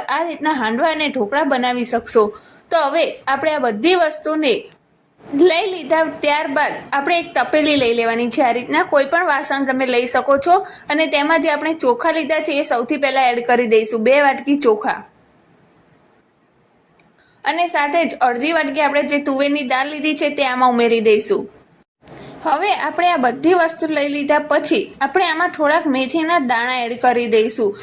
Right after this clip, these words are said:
જેથી તમે જ્યારે પણ હાંડવો અને ઢોકળા બનાવશો ત્યારે એકદમ આથો ઝડપથી આવી જશે અને ખાવામાં પણ સોફ્ટ બનશે અને પાચન શક્તિમાં પણ સારા રહેશે. તો આપણે અત્યારે બે મોટી ચમચી જેટલી મેથી દાણા ઉમેરી દીધા છે.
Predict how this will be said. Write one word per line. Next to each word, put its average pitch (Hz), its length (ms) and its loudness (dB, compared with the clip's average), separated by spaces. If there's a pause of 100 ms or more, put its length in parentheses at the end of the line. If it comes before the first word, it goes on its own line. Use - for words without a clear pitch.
(200)
જેથી 302 340 2
તમે 311 300 -2
જ્યારે 277 400 0
પણ 320 180 0
હાંડવો 254 360 0
અને 311 200 2
ઢોકળા 247 360 0
બનાવશો 311 500 2
ત્યારે 302 560 -2 (140)
એકદમ 285 440 -2
આથો 240 340 2
ઝડપથી 277 500 0
આવી 311 180 -2
જશે 320 280 2
અને 302 200 0
ખાવામાં 294 480 -2
પણ 330 160 0
સોફ્ટ 285 440 0
બનશે 311 360 0
અને 320 160 0
પાચન 285 420 -2
શક્તિમાં 294 460 0
પણ 349 160 0
સારા 254 340 0
રહેશે. 214 380 -2 (440)
તો 330 60 2
આપણે 320 320 2
અત્યારે 311 600 -2 (260)
બે 311 180 2
મોટી 302 360 -2
ચમચી 294 340 -2
જેટલી 285 500 0
મેથી 262 340 0
દાણા 262 300 0
ઉમેરી 240 380 0
દીધા 214 320 0
છે. 190 260 -4